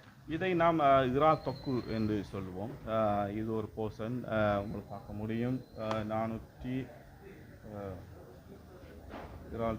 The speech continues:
தொக்கு, அ, கிர-, ப்ரவுன் கிரேவி என்று சொல்லுகின்றோம். ஆனால்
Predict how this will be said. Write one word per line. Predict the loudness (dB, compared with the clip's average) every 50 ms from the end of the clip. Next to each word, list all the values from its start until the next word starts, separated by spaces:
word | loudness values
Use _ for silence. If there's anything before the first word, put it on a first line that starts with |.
| -4 -8
தொக்கு, | -8 -10 -10 -12 -10 -6 -6 -4 -4 -4 -6 -6 -2 -2
அ, | -2 -2 -2 -4 -10 -16 -16 -16 -16 -14 -14 -14 -12 -10 -10 -10 -10 -12 -10 -8 -8 -6 -4 -2
கிர-, | 0 2 2 2 0 0 0
ப்ரவுன் | 2 4 4 6 4 2 2 6
கிரேவி | 8 8 8 8 8
என்று | 6 6 6 6 4 4 2 0 0 -2
சொல்லுகின்றோம். | -2 -2 0 0 0 0 0 0 2
ஆனால் | 2 4 4 4 2